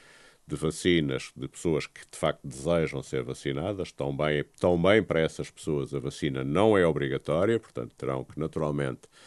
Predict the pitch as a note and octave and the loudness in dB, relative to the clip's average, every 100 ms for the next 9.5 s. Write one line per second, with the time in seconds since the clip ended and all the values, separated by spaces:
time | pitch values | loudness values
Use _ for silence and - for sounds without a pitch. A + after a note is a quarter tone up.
0 | - - - - E2 E2 D#2+ D#2 D2+ D2 | -20 -20 -20 -2 0 2 0 0 0 0
1 | E2 - E2 D#2+ D#2+ E2+ D#2+ D2+ B1+ - | -2 0 0 0 -2 0 0 0 -2 -10
2 | - - _ - D#2 - - D#2+ C#2+ C2 | -20 -20 _ -6 -4 -4 -2 -2 -4 -6
3 | F2+ F2 F#2 F#2+ F2+ E2 C2+ C#2 B1+ C2+ | -8 0 4 6 6 2 -2 -6 -6 -8
4 | C2 - C2 F2 C3+ D3 - C#2 C2 C2 | -8 -6 -2 4 4 2 -4 -4 -4 -4
5 | C#2+ C2+ C#2 B1+ - _ C#2+ C#2 D2 D2+ | -6 -2 -2 -4 -10 _ -4 -2 0 0
6 | C#2+ B1+ - - - _ C2 - A#1+ - | 0 -4 -14 -20 -20 _ -12 -8 -10 -8
7 | A#1+ - F2 A#2 - C#2+ C#2 C#2 - D2+ | -10 -2 2 2 0 -6 -6 -6 -6 -6
8 | D2 C#2+ B1 - C2+ C2 B1 A1+ - B1+ | -4 -4 -6 -8 -6 -6 -6 -8 -8 -4
9 | C2+ F2+ B2+ - E3 | -2 2 2 0 -8